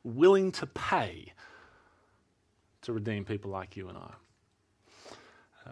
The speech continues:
well, again, we don't get the answer from Galatians, but we do get it from something the Apostle Peter says. So let me just read to you, one Peter one eighteen. Peter says, "For you know that it was not with perishable things,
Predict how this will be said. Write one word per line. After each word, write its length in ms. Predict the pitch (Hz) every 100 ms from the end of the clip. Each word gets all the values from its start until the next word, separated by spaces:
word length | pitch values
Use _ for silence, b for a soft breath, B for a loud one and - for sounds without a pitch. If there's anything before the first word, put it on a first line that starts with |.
| -
well, 180 | 139 156
again, 240 | 156 165
we 80 | 151
don't 220 | 175 247
get 140 | 220
the 120 | - 139
answer 440 | 147 - 147 135
from 340 | - 135 123
Galatians, 580 | 117 113 139 131 - 104
but 200 | 104 123
we 100 | 135
do 300 | 127 120 233
get 180 | 269 214
it 120 | 156
from 180 | - 147
something 400 | - 139 131 127
the 60 | 120
Apostle 360 | - 123 -
Peter 360 | 113 - 175 139
says. 300 | - - 95
So 120 | 127
let 80 | 135
me 80 | 156
just 160 | 123
read 180 | 110 104
to 80 | -
you, 120 | - -
one 180 | 139 131
Peter 280 | 131 110 107 107
one 200 | 110 110
eighteen. 400 | 104 - 95 95 - B B B B B B B B
Peter 160 | 156 151
says, 200 | 156 147
"For 200 | - 170
you 220 | 170 220
know 360 | 202 196 190 185
that 160 | 175
it 120 | 175 156
was 160 | 143
not 640 | 156 165 220 175 - - -
with 240 | 147 131 -
perishable 800 | - 143 196 202 - 127 117 110
things, 720 | 120 98 120 214 - -